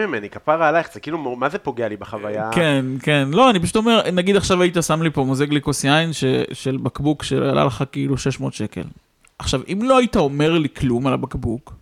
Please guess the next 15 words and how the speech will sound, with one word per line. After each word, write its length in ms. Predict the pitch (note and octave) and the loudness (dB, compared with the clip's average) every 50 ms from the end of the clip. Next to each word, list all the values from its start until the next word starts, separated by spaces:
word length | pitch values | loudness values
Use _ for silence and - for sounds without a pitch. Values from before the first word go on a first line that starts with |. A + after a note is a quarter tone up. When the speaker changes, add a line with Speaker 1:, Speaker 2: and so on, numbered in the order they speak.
| _ _ - - | _ _ -12 -10
Speaker 2:
אני 180 | D3 C3+ C3 | -8 -4 0
לא 120 | - C#4 G4+ | 4 4 4
הייתי 220 | A#4+ A#4+ A4 E4+ G#3 - | 4 4 2 -2 0 2
טועם 380 | G#3 G3+ F#3+ F#3 F3+ F3 E3 E3+ | 2 4 4 4 2 2 2 2
ואומר 160 | E3+ D#3+ E3 | 2 2 2
לך, 180 | D3+ - D3 C3+ B2 B2+ C3 - - | 0 2 0 0 0 -2 -6 -2 -2
"יו, 100 | A#3 G3 | -2 -2
קובי, 380 | - - G3+ B3 - E3 C3 A2+ | 0 0 0 0 0 -2 -4 -2
מה 160 | B2 F#3+ C4+ | -4 -4 -4
זה? 260 | - - D#4 G#3+ D3 C3+ - _ _ - - - - - - _ _ - | -4 0 0 2 2 0 -2 _ _ -20 -20 -20 -20 -20 -20 _ _ -18
זה, 360 | - A#2 C#3 B2 C#3+ F#3 G3 G3+ | -12 -6 -2 2 4 6 6 6
וואו, 460 | D#3 A2+ C3+ G3+ B3+ B3 D#3+ B2 A2 A#2+ B2 C3 B2 | 6 4 4 4 6 6 6 4 2 -2 -8 -4 0
מה 160 | C3+ E3+ G#3+ | 0 2 2
זה?" 160 | G#3+ G3 E3+ - - - - - - - - - _ - - | 2 2 0 0 -4 -18 -20 -20 -20 -20 -20 -16 _ 2 2
אבל 120 | D#3 D3+ | 2 2